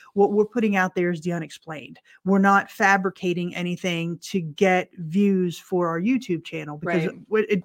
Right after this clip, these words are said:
Speaker 1: it's, it's really, it's for u-, us to put it out there, um, a-, as kind of to help people and show people where we've gone and what we, what we've captured. Um, it's not for monetary purposes. Same thing with residential or businesses.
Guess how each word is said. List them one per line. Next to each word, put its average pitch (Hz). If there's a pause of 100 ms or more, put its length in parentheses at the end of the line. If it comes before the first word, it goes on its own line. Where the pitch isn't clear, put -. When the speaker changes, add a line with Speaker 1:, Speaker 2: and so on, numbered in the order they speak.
Speaker 1:
it's, -
it's 196
really, 202 (340)
it's 208
for -
u-, 220 (220)
us 220
to -
put 196
it 180
out 170
there, 165 (280)
um, 175
a-, 196
as 190
kind 196
of 185
to 180
help 190
people 185
and 175
show 190
people 180
where 170
we've 170
gone 160
and 160
what 165
we, 160 (120)
what 175
we've 160 (220)
captured. - (340)
Um, 180
it's 202
not 202
for 190
monetary 170
purposes. 180
Same 208
thing 196
with 170
residential 165
or 151
businesses. 160